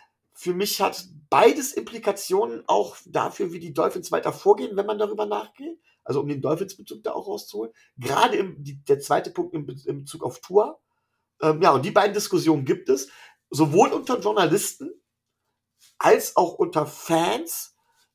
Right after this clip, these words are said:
ähm, zumindest wenn man so ein bisschen sich in der Bubble bewegt und da ein bisschen mitliest.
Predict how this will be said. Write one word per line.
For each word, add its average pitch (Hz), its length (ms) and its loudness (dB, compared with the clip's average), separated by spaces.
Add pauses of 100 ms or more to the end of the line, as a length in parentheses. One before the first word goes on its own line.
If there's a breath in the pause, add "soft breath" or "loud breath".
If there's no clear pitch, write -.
(180)
ähm, 170 480 0
zumindest 175 480 -4
wenn 170 100 2
man 170 140 2
so 151 80 -4
ein 151 80 -4
bisschen 156 260 -8
sich 160 140 -8
in 170 60 -8
der 147 120 0
Bubble 165 280 2
bewegt 139 420 -2
und 139 80 -4
da 139 100 0
ein 139 80 -2
bisschen 143 260 -6
mitliest. 247 480 -10